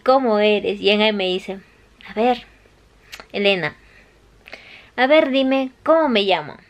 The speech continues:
Se supone que soy tu profesor y debes de recordar cómo me llamo". Entonces yo me puse nerviosa, ¿no? Y dije, y yo, de verdad, no les voy a mentir, yo soy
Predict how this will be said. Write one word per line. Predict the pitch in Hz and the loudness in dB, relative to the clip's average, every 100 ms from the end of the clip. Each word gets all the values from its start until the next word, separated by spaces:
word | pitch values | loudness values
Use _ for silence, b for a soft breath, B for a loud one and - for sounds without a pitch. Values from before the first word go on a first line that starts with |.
| _ | _
Se | - 220 | 0 0
supone | 233 277 277 247 | 2 0 0 -2
que | 214 | -2
soy | 214 269 262 | 2 2 0
tu | 220 | -2
profesor | 220 196 202 185 208 214 269 - _ - | 0 2 2 0 2 2 2 -2 _ -10
y | 196 | 0
debes | 190 180 | 0 0
de | 180 180 | 0 0
recordar | 175 180 185 185 190 202 240 - _ - | 2 0 2 2 4 2 0 -8 _ -6
cómo | 185 180 180 | -2 -2 -2
me | 208 | 0
llamo". | 240 320 294 233 214 _ B B B B B - | 0 0 -2 -8 -12 _ B B B B B -20
Entonces | - 208 196 196 196 170 117 _ - | -10 -6 -2 -2 -2 -10 -12 _ -18
yo | 202 196 - - | -12 -10 -12 -4
me | 208 | -2
puse | 214 240 269 214 | -2 -2 0 2
nerviosa, | 196 190 208 226 226 190 | 2 2 0 0 -2 -6
¿no? | 185 214 | -6 -10
Y | 208 | -12
dije, | 202 208 - _ _ - | -14 -12 -14 _ _ -12
y | 226 220 | -2 0
yo, | - - - | -2 -6 -14
de | 180 214 | 2 2
verdad, | 208 220 240 294 320 - | 4 2 2 0 -4 -14
no | - 220 | -6 -2
les | 220 202 | 0 2
voy | 190 | 0
a | 180 | 0
mentir, | 170 175 - - | -4 -4 -4 -2
yo | - | -2
soy | 208 226 - | 0 0 -2